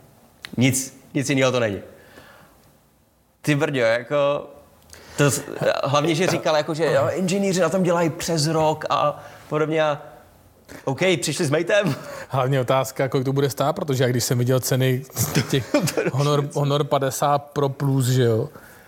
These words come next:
Speaker 1: Ale já bych se nedivil, jako, k padesátce, stejně jako prostě u Samsungu, no.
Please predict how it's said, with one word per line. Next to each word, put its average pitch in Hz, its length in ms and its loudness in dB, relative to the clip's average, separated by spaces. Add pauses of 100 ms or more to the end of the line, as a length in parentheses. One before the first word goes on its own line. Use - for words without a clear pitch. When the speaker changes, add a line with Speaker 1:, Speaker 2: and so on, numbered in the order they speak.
(140)
Speaker 1:
Ale 123 500 0
já 107 220 0
bych 113 160 -4
se 123 100 -4
nedivil, 160 360 2
jako, 123 440 0
k - 40 -18
padesátce, 110 680 0
stejně 110 320 0
jako 110 180 0
prostě 117 340 -2
u 110 40 -2
Samsungu, 123 500 -2
no. 95 140 -6